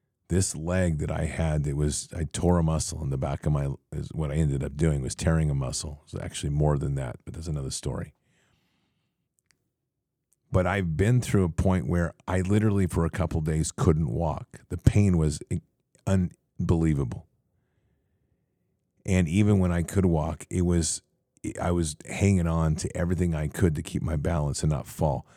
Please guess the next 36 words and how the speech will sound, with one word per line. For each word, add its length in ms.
Not 260
because 300
I 60
didn't 180
have 160
strength, 320
because 220
I 20
had 160
no 300
way 240
of 100
weight, 220
carrying 340
weight 240
on 80
one 100
of 60
my 100
legs. 480
At 140
one 260
point 380
early 340
on, 240
within 220
the 100
first 280
couple 300
of 60
days, 340
I 140
was 180
on 140
my 200
knees 540